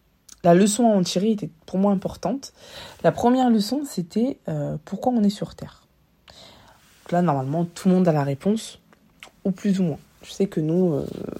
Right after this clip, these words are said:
on a eu la, la réponse plus ou moins. On a répondu pour adorer Allah. Il nous a dit oui, donc, euh, c'est bien la bonne réponse, mais il manque un petit complément. Et il nous a dit, le complément, c'est sans rien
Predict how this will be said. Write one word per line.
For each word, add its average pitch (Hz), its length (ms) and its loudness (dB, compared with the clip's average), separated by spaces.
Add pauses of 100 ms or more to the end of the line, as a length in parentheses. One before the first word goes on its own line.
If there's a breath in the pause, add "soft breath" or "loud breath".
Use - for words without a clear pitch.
on - 160 -4
a 165 80 2
eu 196 80 6
la, 147 340 6
la 147 80 4
réponse 147 380 2 (100)
plus 190 240 2
ou 170 60 6
moins. 170 260 6 (540 loud breath)
On 185 100 4
a 185 80 10
répondu 175 480 6 (300)
pour - 320 -4
adorer 165 400 0
Allah. 139 340 -4 (920 loud breath)
Il 147 60 -6
nous 143 60 0
a 135 40 2
dit 143 80 -2
oui, 196 140 6 (540)
donc, - 160 -6
euh, - 120 -2
c'est - 160 -2
bien 185 320 6
la 175 240 8
bonne 160 180 2
réponse, 208 580 0
mais 185 380 4 (380)
il 180 80 2
manque 247 300 4
un 214 80 6
petit 208 280 -2
complément. - 460 -2 (580)
Et 175 60 -4
il 160 80 0
nous 160 180 0
a 151 60 4
dit, 233 180 2
le 240 120 4
complément, 180 400 0
c'est - 120 -10
sans - 280 0
rien 196 420 2